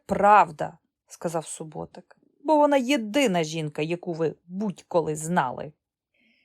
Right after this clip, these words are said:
Ні-ні, колись дев'ятнадцятирічним хлопцем я був дуже закоханий у дівчину на ім'я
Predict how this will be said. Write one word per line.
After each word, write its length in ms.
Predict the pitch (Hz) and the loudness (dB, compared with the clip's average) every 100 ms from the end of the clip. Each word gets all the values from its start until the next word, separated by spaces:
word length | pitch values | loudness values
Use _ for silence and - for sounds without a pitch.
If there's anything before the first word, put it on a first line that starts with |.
| _ | _
Ні-ні, 720 | 190 220 220 175 156 139 139 139 - | 0 4 4 2 -4 -8 -12 -14 -4
колись 640 | 247 466 508 247 - - _ _ - | 2 8 10 8 0 -12 _ _ 0
дев'ятнадцятирічним 1160 | 180 202 208 190 - 160 151 180 359 - 196 | 4 4 4 -2 -4 -4 -4 -2 -4 -4 -4
хлопцем 540 | 170 - 202 - - 180 | -6 -2 -2 -2 -6 -2
я 120 | 156 | -2
був 180 | 147 143 | -2 -8
дуже 340 | 139 302 415 | -2 2 4
закоханий 760 | 262 220 - 311 - 247 240 - | 2 0 2 0 0 -2 -2 -6
у 100 | 214 | -6
дівчину 520 | 170 165 240 - 180 170 | -4 -6 -8 -8 -6 -6
на 80 | |
ім'я 320 | 165 160 185 | -8 -2 -2